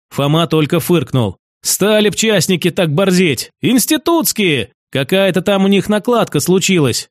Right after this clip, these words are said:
Не смогли по техническим причинам время выезда диспетчеру сообщить". Пулемётчик забрался в люльку. Снайпер уселся сзади, и мотоцикл неспешно покатил по дороге. И снова телеги, подводы, обозы, отдельные грузовики и автоколонны,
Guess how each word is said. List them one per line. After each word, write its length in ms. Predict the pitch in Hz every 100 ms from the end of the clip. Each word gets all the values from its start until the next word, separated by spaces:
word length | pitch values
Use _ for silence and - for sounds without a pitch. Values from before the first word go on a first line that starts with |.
| -
Не 120 | 175
смогли 380 | 190 226 220 262
по 140 | 208
техническим 640 | 214 196 240 202 208 208 180
причинам 540 | 185 - 277 226 190
время 320 | 165 240 233
выезда 400 | 208 269 233 202
диспетчеру 580 | 226 254 - 202 151 165
сообщить". 540 | 156 160 - 156 139 - _ _ _ -
Пулемётчик 580 | 117 160 185 220 202 160
забрался 440 | 175 151 170 170
в 40 | 160
люльку. 460 | 143 107 110 101 _
Снайпер 480 | - 151 151 202 233
уселся 400 | 226 - 147 185
сзади, 480 | 160 139 107 101 92 _
и 100 | 190
мотоцикл 500 | 196 190 - 285 240
неспешно 480 | 208 - 247 214 208
покатил 420 | 156 147 123 156
по 120 | 135
дороге. 500 | 127 120 101 73 57 - _
И 120 | 123
снова 340 | 160 226 214 151
телеги, 540 | 175 170 180 165 160
подводы, 720 | - 226 160 165 156 151 123 -
обозы, 560 | 160 151 143 139 127 -
отдельные 520 | 151 170 262 220 196
грузовики 580 | 160 156 156 139 170 202
и 40 |
автоколонны, 880 | 151 143 156 143 143 135 113 90 76